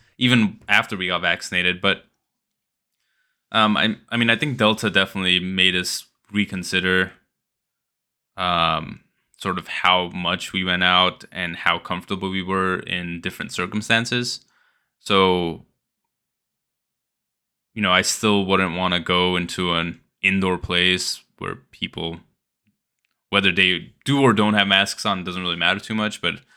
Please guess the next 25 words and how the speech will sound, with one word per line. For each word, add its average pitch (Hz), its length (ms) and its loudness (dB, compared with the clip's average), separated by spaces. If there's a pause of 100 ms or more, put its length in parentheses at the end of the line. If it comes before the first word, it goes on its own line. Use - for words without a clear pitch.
(420)
if 120 120 -8
it's, 131 120 0
like, 120 140 4
an 107 80 4
enclosed 107 360 2
space 98 300 0
indoors, 92 420 0
like, 90 140 -2
I'd 85 140 2
rather 85 280 2
avoid 85 320 -2
it 101 300 2
if - 140 -4
I 104 100 4
could. 117 320 -2 (800)
Um, 87 420 0
so 160 100 2
I'm 185 60 2
sort 233 160 6
of 110 80 4
there. 117 260 4
It's 110 200 -2
not, 120 340 2 (1900)
I'm 110 120 2
not 120 300 4